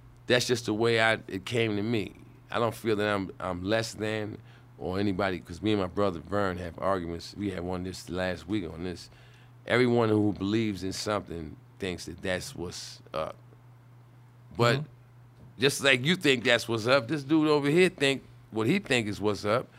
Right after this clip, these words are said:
Speaker 1: And for me to look at all of it and go, "Well,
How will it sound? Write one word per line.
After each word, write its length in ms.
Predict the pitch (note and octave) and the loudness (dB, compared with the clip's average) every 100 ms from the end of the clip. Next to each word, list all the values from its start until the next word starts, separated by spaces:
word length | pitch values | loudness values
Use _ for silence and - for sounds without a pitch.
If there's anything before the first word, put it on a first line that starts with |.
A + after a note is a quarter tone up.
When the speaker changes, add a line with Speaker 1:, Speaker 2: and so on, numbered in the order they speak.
| - - - - | -20 -20 -20 -4
Speaker 1:
And 180 | A#2 A#2 B2+ | -2 0 0
for 100 | A#2 | 2
me 160 | F3+ | 4
to 80 | F3+ | 4
look 240 | D3 D#3 A#2+ | 2 0 -2
at 80 | |
all 300 | G#2+ C#3+ E3+ | -2 2 4
of 140 | B2 G#2+ | 2 0
it 80 | G#2 | -2
and 120 | G2 | 0
go, 300 | G#2 G2+ F#2 - - | 0 0 -2 -8 -16
"Well, 380 | - G2 G2 F2+ | -6 -2 -2 -4